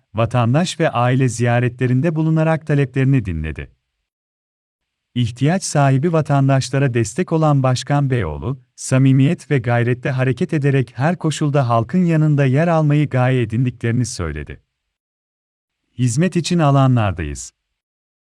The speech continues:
Bir gün önce on beş Temmuz programı nedeniyle gece geç saatlere kadar alanlarda olduklarını belirten Başkan Beyoğlu, sıcak hava koşullarına rağmen vatandaşlarla bir araya gelmekten mutluluk duyduğunu söyledi.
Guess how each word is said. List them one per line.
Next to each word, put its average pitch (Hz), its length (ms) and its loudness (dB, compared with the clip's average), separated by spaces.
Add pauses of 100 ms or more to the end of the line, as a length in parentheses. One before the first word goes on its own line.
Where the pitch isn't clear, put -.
(680)
Bir 131 260 0
gün 160 180 0
önce 143 320 2
on 175 280 0
beş 165 180 -2
Temmuz 147 400 0
programı 131 540 0
nedeniyle 139 460 2
gece 123 300 0
geç 156 220 -2
saatlere 139 540 -2
kadar 147 280 0
alanlarda 131 580 2
olduklarını 135 680 0
belirten 135 520 0
Başkan 131 480 0
Beyoğlu, 90 520 -6 (140)
sıcak 127 520 -2
hava 143 220 0
koşullarına 151 640 0
rağmen 156 420 2
vatandaşlarla 135 920 0
bir 180 100 2
araya 156 260 2
gelmekten 135 600 0
mutluluk 170 480 -2
duyduğunu 131 360 2
söyledi. 73 560 -8